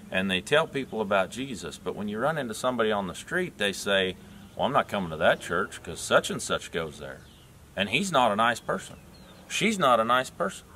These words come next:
They live like this all week long, and then they go to church, and then they tell us what they did at church, and then they live like this all week." I've been that person. I know what that's like. We need to stay away from that. We need to be true. We need to be known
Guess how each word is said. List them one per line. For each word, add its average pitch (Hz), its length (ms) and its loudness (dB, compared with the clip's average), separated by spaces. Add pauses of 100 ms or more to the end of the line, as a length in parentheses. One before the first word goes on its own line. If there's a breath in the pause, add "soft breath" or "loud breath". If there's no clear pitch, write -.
(380 loud breath)
They 196 180 8
live 147 240 8
like 156 260 6
this 208 320 2
all 165 280 8
week 190 240 0
long, 180 340 4
and 107 100 0
then 147 160 4
they 196 120 6
go 180 160 4
to 151 100 2
church, 214 400 8
and 113 100 0
then 180 120 6
they 196 100 2
tell 165 240 6
us 165 140 -4
what 165 160 -4
they 151 100 -2
did 151 180 -2
at - 100 -8
church, 214 360 -2
and 123 140 0
then 131 120 0
they 131 120 0
live 175 280 2
like 156 280 4
this 202 260 2
all 139 180 4
week." 208 340 -2 (1400 loud breath)
I've 190 140 8
been 220 200 6
that 147 160 0
person. 92 320 -2
I 120 80 6
know 208 120 2
what 117 160 2
that's - 260 -4
like. 92 280 -12 (380)
We 165 180 -2
need 202 140 0
to - 60 -10
stay 143 240 2
away 139 240 0
from 90 220 -12
that. 80 220 -8 (260)
We 143 120 -2
need 165 180 -4
to 131 60 -4
be 127 160 -2
true. 117 420 -2 (120)
We 143 160 0
need 196 220 2
to 156 60 -4
be 127 180 0
known 113 520 2